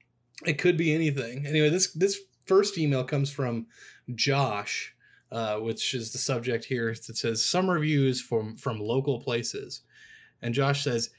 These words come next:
"Hey, boys, been binging the show at work thanks to the Nico episode and figured I would look up some reviews of lo-, some local places."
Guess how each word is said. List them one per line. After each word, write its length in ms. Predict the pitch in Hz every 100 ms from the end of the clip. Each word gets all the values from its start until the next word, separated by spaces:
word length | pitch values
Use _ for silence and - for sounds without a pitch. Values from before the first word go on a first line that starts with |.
| _ _
"Hey, 140 | 214
boys, 320 | 156 151 151 135
been 180 | 143
binging 300 | 139 185 190
the 80 | 180
show 400 | 143 151 135 135
at 160 | 123 113
work 380 | 120 135 123 -
thanks 260 | 123 120
to 100 | -
the 120 | 120 107
Nico 480 | 117 175 143 110 107
episode 540 | 107 113 - 110 117
and 180 | 113 110
figured 420 | 127 120 117 117
I 180 | 120 117
would 260 | 120 117 117
look 220 | 123 123
up 140 | 117
some 160 | - 117
reviews 320 | 110 110 107
of 100 | 110
lo-, 160 | 110 104
some 160 | - 113
local 180 | 110 104
places." 600 | - 90 - 98 104